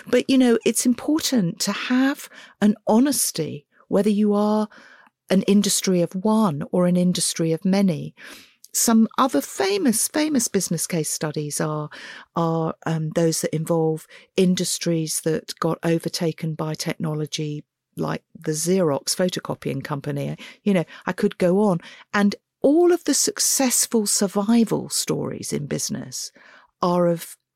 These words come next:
leadership teams digging deep into the very thing they don't want to face, which is, "We're screwed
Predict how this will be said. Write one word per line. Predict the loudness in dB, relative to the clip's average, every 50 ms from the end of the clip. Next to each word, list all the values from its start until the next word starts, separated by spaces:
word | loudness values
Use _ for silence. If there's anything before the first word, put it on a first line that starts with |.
| _ _ _ _ _ _ _
leadership | -4 -2 0 2 4 4 4 4 2 0 0 0 -2 -2 -4 -4
teams | -4 -2 -2 -2 -2 -4 -6 -6 -6 -6 -6 -6 -6 -8 _ -18 _ _ _ _ _ _ _ _ _ _
digging | 2 4 4 4 4 4 6 6 4 4
deep | 2 2 2 2 2 -2 -6 -8 -4
into | -2 -2 0 -2 -2 -4 -4
the | -4 -4 -6 -4 -2
very | 0 2 4 4 4 4 2
thing | 0 0 0 0 2 2
they | 2 2 0 0
don't | 0 0 0 2 0 0 -2
want | -2 -2 -2 -2 -4 -6
to | -6 -6
face, | -4 -4 -4 -4 -4 -6 -6 -6 -6 -6 -8 -10 _ _ _ _ _ _ _
which | 0 0 0 0 0 -2 -2
is, | -2 -2 -2 -2 -2 -2 -4 -4 -4 -4 -6 -8 _ _ -20 -20 _ _ _ _ _ -2
"We're | 0 2 2
screwed | 2 0 0 0 0 0 0 2 0 -2 -4 -8